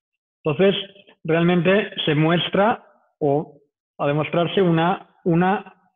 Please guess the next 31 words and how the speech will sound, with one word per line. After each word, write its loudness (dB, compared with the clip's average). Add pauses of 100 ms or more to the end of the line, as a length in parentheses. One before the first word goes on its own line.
(100)
visibilidad, 2 (320)
eh, 0
con 0
el 0
texto -2
mejorado 2
en 2
la 0
parte 0
de 4
abajo, 0 (380)
que -2
también 0
a-, 0
a-, -2
va -2
siguiendo 2
el, 4
el 2
efecto. -4
Yo 0
creo 0
que 2
me -2
está -2 (480)
haciendo 0
el 2
navegador 2
un -2
poco 0
una. -2